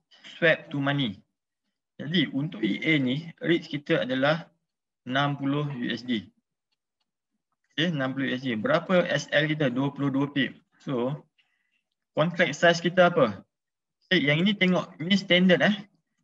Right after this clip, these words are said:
Jadi, macam mana korang nak tentukan korang punya contract size ni? Ah, korang boleh pergi kat market watch ni. Ah, right click yang mana-mana. Specification ni. Ah, tengok contract size ni.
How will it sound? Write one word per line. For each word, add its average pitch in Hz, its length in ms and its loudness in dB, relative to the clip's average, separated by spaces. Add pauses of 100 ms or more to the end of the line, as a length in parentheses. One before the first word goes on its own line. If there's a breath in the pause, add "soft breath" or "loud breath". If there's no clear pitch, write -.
(140)
Jadi, 165 300 -2
macam 147 260 0
mana 175 240 2
korang 151 300 4
nak 135 160 2
tentukan 143 640 -2
korang 139 340 -4
punya 269 480 -2
contract 143 720 -2
size 131 420 0
ni? 123 220 -8 (840)
Ah, 120 800 -4 (220)
korang 127 240 -4
boleh 123 160 -4
pergi 120 320 -8
kat 110 160 -8
market 117 320 -8
watch 135 260 -2
ni. 143 220 -2 (760)
Ah, 104 220 -8
right 107 160 -2
click 139 160 -4
yang 135 180 -2
mana-mana. 135 600 -2 (500)
Specification 131 1040 -6
ni. 151 80 -2 (840)
Ah, 110 140 -6
tengok 120 240 -4
contract 127 340 -4
size 123 240 -2
ni. 113 140 -8